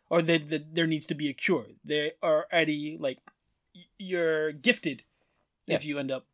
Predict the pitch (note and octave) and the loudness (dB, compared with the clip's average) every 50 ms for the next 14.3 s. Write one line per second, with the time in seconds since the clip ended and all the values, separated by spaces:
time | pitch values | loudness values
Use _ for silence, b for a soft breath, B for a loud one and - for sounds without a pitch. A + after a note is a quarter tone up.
0 | _ _ - C3 A2+ - B2+ B2+ B2 A#2 C#3 _ _ _ - D#3 C#3 C3+ C3+ C#3 | _ _ -6 -4 -4 -4 -4 -8 -12 -16 -18 _ _ _ -6 -6 -6 -6 -8 -10
1 | C3+ A#2 - _ _ _ _ _ - A#2+ B2+ C3 B2+ B2+ - - - E3 F3 F3+ | -12 -12 -14 _ _ _ _ _ 6 8 10 12 12 10 8 6 6 8 10 10
2 | F3 E3 D#3 D3 C3 - - - C#3 C3 B2 A2 G2+ F#2+ A2+ C3 - - - G#2 | 12 10 8 8 6 0 -2 0 0 0 0 0 -2 -6 -6 -8 -10 -10 -10 -8
3 | G2 F#2+ F#2+ F#2+ G2+ G2 G2+ G#2+ - _ - - - - E3 E3+ F#3 G#3 A3+ A3+ | -8 -8 -10 -10 -10 -10 -10 -12 -14 _ -4 -2 0 0 2 4 4 6 6 6
4 | A3 G3+ E3 D3 C#3 A#2+ - C#3 B2 B2+ A#2 G#2 A2 G#2+ A2 A#2 G#2+ G2+ A2+ A#2+ | 6 8 8 6 6 6 2 0 2 2 2 2 0 -2 -2 -2 -2 -2 -4 -10
5 | A2 - - A#2+ A2+ G#2+ G#2+ F#2+ G2+ F#2+ F2+ F#2+ - _ _ _ - F3 G3 F#3+ | -10 -6 -4 -4 -4 -4 -6 -6 -4 -6 -6 -6 -10 _ _ _ 2 2 6 6
6 | G3+ F3 G3 F#3 G#3+ A3 A#3 A#3 A#3 A#3 A3 G#3+ G#3+ G#3 - _ _ - F3+ F#3 | 6 4 6 4 4 4 4 4 4 4 4 4 0 -4 -14 _ _ -4 -2 2
7 | G3+ F#3+ F#3 F3+ E3+ - - - - - - - - F#3 G3+ G3 G#3 - - F#3 | 2 4 2 2 -2 -8 -18 -20 -20 -20 -18 -10 -4 -2 0 0 -2 -2 0 -2
8 | A3 A3 - - G#3 A3+ - - A#3+ B3 B3 G#3 F3 E3 D#3 F3 F#3+ E3 D#3 C3+ | -2 -2 0 -2 -2 -2 -2 -4 -4 -2 0 0 0 0 0 2 2 2 4 4
9 | C3+ C#3 B2+ B2+ C3+ - _ _ _ _ _ _ _ _ - - E3 E3 D#3+ D#3 | 4 4 2 0 -2 -4 _ _ _ _ _ _ _ _ -12 -6 0 2 6 8
10 | A#3 F#3 C3+ - A#3 F#3+ E3+ G3 G#3+ G3 G#3 G#3+ - - - G#3 E3 D#3 - G3 | 10 10 10 10 10 8 6 6 6 6 6 8 8 8 8 8 4 4 4 4
11 | F#3 E3+ E3+ D#3 G#3+ - - C4+ A#3+ G3 F3+ G3+ G#3 - G#3 G3+ F#3 - G3+ F3 | 4 2 2 4 4 4 6 4 2 4 2 2 2 2 0 -4 -4 0 0 0
12 | F3 E3+ F#3 F3 F3 F3+ - - E3+ E3 E3 - - A3 G3+ - G3+ F#3 F#3 F#3 | 0 2 0 -2 -2 -4 -6 -6 -2 -2 2 2 2 2 4 4 2 2 2 -4
13 | F3 - - - D#3+ D3+ C#3+ C#3 C3+ C#3+ D3+ D3+ D3+ D#3 D#3 D3 C#3 C#3 C#3 C#3 | -6 -6 0 2 2 2 2 0 -4 -8 -6 -4 -2 0 2 2 2 0 0 -2
14 | C3+ C3 C3 C3 - - | -4 -4 -6 -10 -10 -4